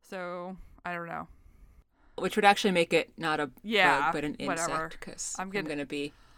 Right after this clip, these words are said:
Speaker 2: anal biologist about it. But yeah, most people colloquially, they're referred to as bugs, even though they're technically different, so
Speaker 1: You can
Speaker 2: continue.
Speaker 1: do what you want, but I am g-, probably gonna switch back and forth throughout this episode.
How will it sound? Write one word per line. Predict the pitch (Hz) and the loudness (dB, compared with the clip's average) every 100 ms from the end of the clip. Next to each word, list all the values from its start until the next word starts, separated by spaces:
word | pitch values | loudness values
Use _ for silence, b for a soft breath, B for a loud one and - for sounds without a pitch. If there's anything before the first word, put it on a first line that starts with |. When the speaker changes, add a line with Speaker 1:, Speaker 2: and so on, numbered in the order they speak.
| - | -8
Speaker 2:
anal | - 160 151 | -2 0 0
biologist | 147 143 147 147 - - - | 2 2 2 0 -2 -8 -4
about | 143 135 | -2 -2
it. | 117 | 0
But | 151 139 | 0 0
yeah, | 147 - | 0 -4
most | 196 214 | 4 6
people | 285 226 | 6 4
colloquially, | 220 349 330 285 285 254 240 | 4 4 4 8 12 12 12
they're | 240 | 12
referred | 233 233 233 196 175 | 8 6 8 6 10
to | 226 | 10
as | 247 | 10
bugs, | 175 170 - | 8 4 2
even | 156 | -4
though | 165 | -4
they're | 180 | -4
technically | 185 180 214 254 | -6 -6 0 2
different, | 285 349 | 4 4
so | 359 | 4
Speaker 1:
You | 359 | 4
can | 247 | 4
Speaker 2:
continue. | 302 247 | 2 0
Speaker 1:
do | 262 | 0
what | 262 208 | 0 0
you | 220 | 0
want, | 208 220 247 | 6 6 6
but | 156 | 6
I | 208 | 6
am | 233 233 | 6 0
g-, | 233 | 0
probably | 226 208 214 | 2 2 0
gonna | 180 | -4
switch | 180 - 247 - | -6 -6 -8 2
back | 233 226 | 2 4
and | 233 | -4
forth | - 208 - | 0 -2 0
throughout | 190 185 185 | 0 0 0
this | 185 | -4
episode. | 175 156 160 190 143 | -4 -4 -6 -6 -6